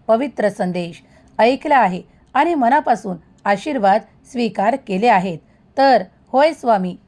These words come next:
मी आशीर्वाद स्वीकार करतो." "स्वामी माऊली, मी तुमचे प्रिय बाळ"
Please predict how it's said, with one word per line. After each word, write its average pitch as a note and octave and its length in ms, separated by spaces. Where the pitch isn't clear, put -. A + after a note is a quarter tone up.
मी A#3+ 100
आशीर्वाद F#3+ 600
स्वीकार G#3+ 440
करतो." F3+ 500
"स्वामी A3+ 440
माऊली, A3+ 440
मी D4 200
तुमचे E4 320
प्रिय C4 420
बाळ" E3 260